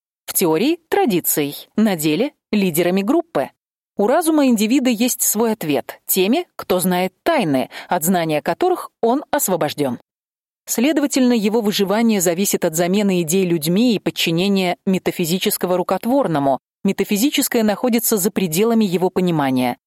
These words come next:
Законы природы не могут быть освоены лишь восприятием перцептивно, тогда как созданные человеком правила, словно абсолюты, защищают его от неизвестного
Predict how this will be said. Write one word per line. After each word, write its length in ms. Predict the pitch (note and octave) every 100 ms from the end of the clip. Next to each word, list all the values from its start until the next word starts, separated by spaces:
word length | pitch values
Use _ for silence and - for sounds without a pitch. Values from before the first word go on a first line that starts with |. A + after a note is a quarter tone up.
| _
Законы 420 | E3+ F3+ - A3+ F#3+
природы 480 | F3 E3+ B3+ A3+
не 140 | G#3+ F#3
могут 360 | G3 D#4+ B3
быть 200 | E3+ F3+
освоены 560 | D#3+ - F#3+ G3+ F#3 F3 - -
лишь 260 | F3+ D#3+
восприятием 840 | E3+ - F3+ D3 E3+ A3 - D3+ C#3
перцептивно, 840 | F3+ - - - B3 E3 C3+ - _
тогда 260 | F3+ F3 F#3+
как 220 | G3 -
созданные 640 | - A#3+ F#3+ F3+ F3+ F3+ E3+
человеком 500 | F#3 F#3 G3+ F3 E3
правила, 560 | F#3 D4 A#3 D3+ C3+ - -
словно 440 | - F3+ E3+ F3
абсолюты, 720 | D3 - D#3 F#3+ E4+ - C3+ - - -
защищают 680 | D4 - F4 - F#3+ F3 F3+
его 240 | F3+ E3
от 160 | A#3+ C4
неизвестного 760 | C#4 B3 A#3+ F#3+ D3 A#2